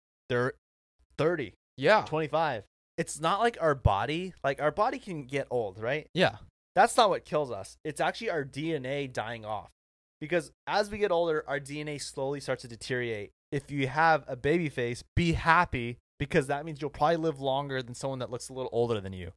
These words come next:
Speaker 1: So I read this article, right, about these U S Bs
Speaker 2: Okay.
Speaker 1: in walls.
Speaker 2: What?
Speaker 1: So people are finding U S Bs,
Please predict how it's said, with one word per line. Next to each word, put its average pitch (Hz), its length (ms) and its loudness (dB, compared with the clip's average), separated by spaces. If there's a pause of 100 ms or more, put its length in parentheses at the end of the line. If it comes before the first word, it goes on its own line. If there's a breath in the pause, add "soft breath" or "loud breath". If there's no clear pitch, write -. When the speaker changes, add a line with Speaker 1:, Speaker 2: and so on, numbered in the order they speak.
Speaker 1:
So 156 100 0
I 160 40 6
read 240 120 6
this 247 140 -4
article, 123 500 0 (120)
right, 120 240 -2 (480)
about 139 300 0
these 117 300 -8
U 139 260 0
S 220 140 0 (120)
Bs 135 500 -6 (240)
Speaker 2:
Okay. 123 300 2 (360)
Speaker 1:
in 143 260 -6
walls. 120 600 -2 (840)
Speaker 2:
What? 127 180 -8
Speaker 1:
So 165 80 0
people 254 300 0
are 294 80 6
finding 208 420 2
U 160 240 4
S 233 160 2
Bs, 156 600 -4